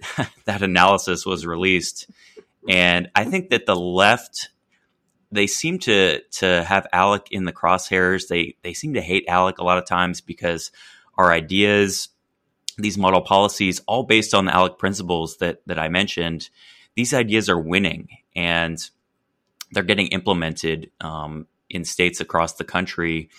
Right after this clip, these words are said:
Now, the left, of course, you know, they, they claim to hate alec. They h-, claim to hate the whole, the model policy process at alec. But,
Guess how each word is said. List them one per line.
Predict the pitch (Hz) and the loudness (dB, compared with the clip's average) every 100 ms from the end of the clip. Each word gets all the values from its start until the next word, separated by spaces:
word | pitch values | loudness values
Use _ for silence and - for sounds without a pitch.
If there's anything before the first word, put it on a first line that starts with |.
| - - _ - | -20 -20 _ -2
Now, | 95 87 85 | 4 4 4
the | 87 90 | 0 2
left, | 92 92 - - - | 4 4 2 -12 -10
of | 92 87 | -10 -8
course, | - 85 82 - - _ _ _ | -4 -4 -4 -8 -10 _ _ _
you | 90 | -8
know, | 80 80 | -6 -4
they, | 85 | -4
they | 90 85 | -4 -6
claim | 95 92 | -2 -2
to | 85 | 2
hate | 90 - | 2 4
alec. | 87 87 82 | 4 4 0
They | 80 82 | -6 -8
h-, | - | -12
claim | - 95 85 | -8 -6 -4
to | |
hate | 82 87 | -2 -2
the | 87 | -4
whole, | 80 87 80 82 80 | -4 -2 -2 -4 -8
the | 85 | -4
model | 85 85 | 0 0
policy | 80 87 92 90 90 82 82 _ _ _ _ _ _ - - | 0 0 0 -2 -2 -2 -4 _ _ _ _ _ _ -16 0
process | 101 101 - 98 98 | 2 2 2 0 0
at | 90 | 2
alec. | 85 90 87 - - - - - _ _ | 4 4 2 -4 -20 -20 -20 -20 _ _
But, | 143 143 90 - | 2 4 2 0